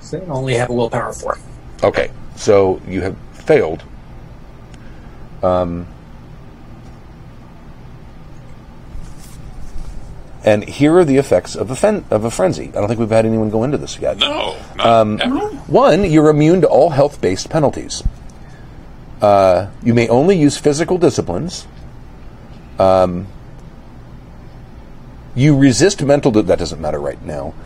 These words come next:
Speaker 2: Uh, spend a willpower to take over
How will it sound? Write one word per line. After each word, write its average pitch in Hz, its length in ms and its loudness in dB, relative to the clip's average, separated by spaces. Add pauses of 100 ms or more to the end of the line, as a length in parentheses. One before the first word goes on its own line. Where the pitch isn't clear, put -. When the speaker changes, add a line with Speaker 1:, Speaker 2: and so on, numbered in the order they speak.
(140)
Speaker 2:
Uh, 95 340 4
spend 170 380 0
a 156 40 6
willpower 107 760 4 (380)
to 117 80 -4
take 131 300 0
over 120 440 2